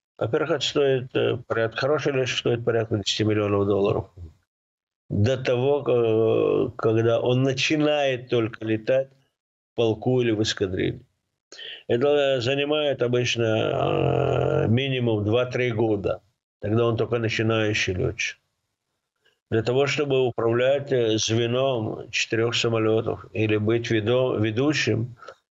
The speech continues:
это надо ещё один, два, три года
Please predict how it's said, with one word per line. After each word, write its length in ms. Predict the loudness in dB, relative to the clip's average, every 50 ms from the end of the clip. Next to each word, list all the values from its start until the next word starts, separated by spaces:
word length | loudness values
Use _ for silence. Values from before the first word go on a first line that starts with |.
| _ -4
это 220 | -4 -2 0 0
надо 260 | 0 0 0 2 2
ещё 360 | 2 2 0 0 0 2 2
один, 340 | 2 2 0 0 0 0 0
два, 220 | 0 2 2 2 0
три 260 | 0 -2 -2 -2 0
года 480 | 0 2 2 2 2 2 0 0 -2